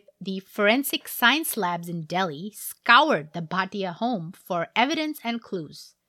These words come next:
They found no signs of forced entry, no struggle. Nothing appeared to be out of place, knocked over, or stolen from the home. All the jewelry on the family members was intact.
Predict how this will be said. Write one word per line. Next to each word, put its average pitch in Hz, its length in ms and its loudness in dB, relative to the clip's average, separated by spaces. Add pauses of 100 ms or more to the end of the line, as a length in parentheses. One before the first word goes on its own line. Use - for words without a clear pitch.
(540)
They 214 140 4
found 208 340 0
no 202 180 -4
signs 233 460 -2
of 165 120 -6
forced 196 380 -8
entry, 220 520 -8 (120)
no 180 160 -8
struggle. 180 560 -8 (500)
Nothing 175 380 -2
appeared 214 320 -2
to 214 60 -2
be 202 260 -4
out 170 160 -2
of 175 160 -12
place, 180 540 -12 (100)
knocked 170 320 -10
over, 175 380 -8
or 233 100 -4
stolen 269 800 -6
from 165 240 -8
the 147 80 -12
home. - 260 -12 (420)
All 339 200 6
the 370 100 2
jewelry 262 640 -2 (180)
on 240 220 4
the 285 80 0
family 233 380 2
members 190 500 -4 (140)
was 175 480 -6
intact. 277 580 -4